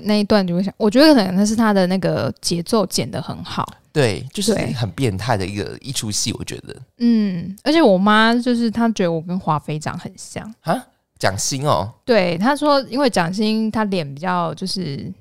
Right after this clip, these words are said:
Speaker 1: 充满了胶原蛋白，
Speaker 2: 嗯，对。
Speaker 1: 然后跟我之前比较像。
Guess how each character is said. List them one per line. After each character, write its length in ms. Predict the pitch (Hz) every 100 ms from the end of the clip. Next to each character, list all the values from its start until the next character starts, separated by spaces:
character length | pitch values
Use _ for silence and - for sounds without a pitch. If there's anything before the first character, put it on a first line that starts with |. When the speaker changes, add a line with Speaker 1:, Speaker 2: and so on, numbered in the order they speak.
| _ _ _
Speaker 1:
充 160 | -
满 120 | 208 160
了 80 | 135
胶 200 | 185 175
原 80 | 165
蛋 180 | - 123 196
白， 220 | 135 110
Speaker 2:
嗯， 40 | -
对。 260 | 117 95 208
Speaker 1:
然 80 | 208
后 40 |
跟 280 | 214 202 196 -
我 100 | 185
之 160 | -
前 140 | 196 175
比 80 |
较 100 | -
像。 320 | - - 190